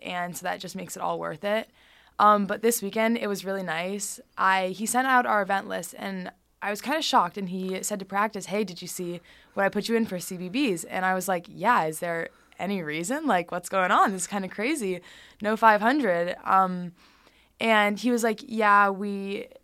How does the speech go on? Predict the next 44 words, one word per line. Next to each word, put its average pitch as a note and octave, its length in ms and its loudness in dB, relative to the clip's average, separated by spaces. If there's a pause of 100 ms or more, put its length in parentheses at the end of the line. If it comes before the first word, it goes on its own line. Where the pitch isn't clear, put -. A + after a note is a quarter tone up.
(100)
need A#3 160 0
to A#3+ 80 -2
switch A3 200 -2
some A3 140 -4
things G3 260 -4
up F#3+ 200 2
to, G3 100 -8
like, F3 180 -6
get G3 240 -6 (240)
the G3 80 -6
best F#3 300 -2
score F#3+ 220 -2
possible, F3+ 800 -4
and F3 640 -2 (520)
I G3+ 100 4
think G3+ 160 -2
it's G3+ 140 -6
good G3+ 160 -4
for G3+ 80 -8
you F#3 120 -4
to, F3+ 100 0
like, E3+ 240 -4 (240)
do G3+ 220 -2
another F#3 340 -2
hundred F3+ 320 -6
and F#3 120 -8
two F#3 160 -6
hundred F3 400 -6
before E3+ 640 -6 (360)
nescacs A#3 580 2
just - 220 -6
for F#3 100 -8
relays G3+ 640 0
and - 160 -8
whatnot. G#3+ 440 -2
And G3+ 180 -8
so F#3+ 80 -6
I F#3 80 -2
was F3+ 120 -8
like, F#3 160 -8 (280)
"Hey, A#3+ 300 0
like, F3 300 -4 (640)
I - 180 2
don't, A3 300 2